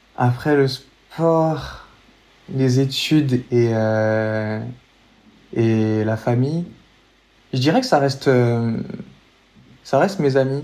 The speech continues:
et, euh, après, euh, et ma vie personnelle. C'est vrai que j'ai de la chance aussi d'avoir des, des personnes qui m'entourent. Donc, je l'ai dit, je, je mets vraiment la différence entre, euh, famille et amis. C'est quand même pas la même chose pour moi, je trouve. Mais c'est vrai que, euh,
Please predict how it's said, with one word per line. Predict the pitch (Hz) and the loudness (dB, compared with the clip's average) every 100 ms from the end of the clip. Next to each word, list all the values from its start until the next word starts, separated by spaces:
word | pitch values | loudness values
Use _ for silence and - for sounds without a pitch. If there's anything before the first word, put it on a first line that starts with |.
| 170 127 | -6 0
et, | 120 | 2
euh, | 117 113 113 113 | 2 2 2 2
après, | 113 - 139 | 0 -2 0
euh, | 135 127 120 113 113 110 110 | 2 2 0 0 0 0 -2
et | |
ma | 117 117 | -2 -2
vie | 120 | -2
personnelle. | 135 131 - 131 131 156 - - - | -2 -4 0 2 2 0 -6 -20 -4
C'est | 127 | 0
vrai | 131 156 | 2 2
que | - 139 127 120 117 - - _ 123 | 0 2 4 4 2 -2 -12 _ -2
j'ai | 127 | 0
de | 131 | 2
la | 131 | 2
chance | 156 151 | 0 0
aussi | 131 127 147 | -2 -2 0
d'avoir | 120 117 | 2 0
des, | 113 113 110 | 0 0 0
des | 110 | -2
personnes | 110 120 127 | -4 -4 -2
qui | 123 | 0
m'entourent. | 127 127 | 0 0
Donc, | 139 127 - - - | 0 0 -2 -16 -18
je | - 123 | -4 -2
l'ai | 131 | 0
dit, | 135 123 - - | 0 -2 -4 -12
je, | - | -8
je | 127 | 0
mets | 127 | 2
vraiment | 127 147 | 2 2
la | 185 | 2
différence | 131 - 139 135 | 0 0 0 0
entre, | 123 123 | 0 2
euh, | 117 110 110 110 | 2 4 2 0
famille | - 123 127 127 | 0 0 2 2
et | |
amis. | 117 131 | 2 -2
C'est | - | -2
quand | 113 | -2
même | 107 - - - | -2 -6 -6 -2
pas | |
la | 131 | 0
même | 120 110 | 0 -2
chose | 135 | -4
pour | - 110 | -4 -4
moi, | 117 | -4
je | - | -2
trouve. | 127 151 - - - - - | 0 0 -2 -18 -20 -10 -2
Mais | 123 | 0
c'est | 135 | 2
vrai | 170 | 0
que, | 170 131 | 2 2
euh, | 120 113 107 | 2 2 0